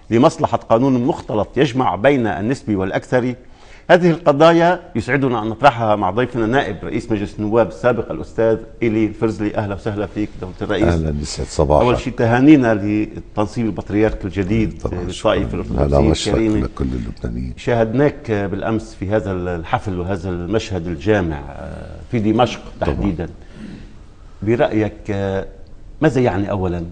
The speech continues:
Speaker 1: من حيث الشكل وهذا الاجتماع المسيحي في دمشق وفي هذا الوقت؟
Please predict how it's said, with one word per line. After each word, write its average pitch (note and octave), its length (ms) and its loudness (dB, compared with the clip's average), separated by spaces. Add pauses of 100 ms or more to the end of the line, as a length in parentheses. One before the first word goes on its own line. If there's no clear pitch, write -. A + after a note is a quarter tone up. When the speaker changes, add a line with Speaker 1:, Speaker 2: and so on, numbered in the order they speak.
(380)
Speaker 1:
من F2+ 80 -8
حيث - 260 -8
الشكل F2+ 480 -6
وهذا E2+ 300 -2
الاجتماع G#2 680 -2
المسيحي G#2+ 800 -4 (560)
في G3 140 4
دمشق B2+ 380 2 (420)
وفي A2+ 220 0
هذا F2+ 160 -4
الوقت؟ D#2+ 140 -8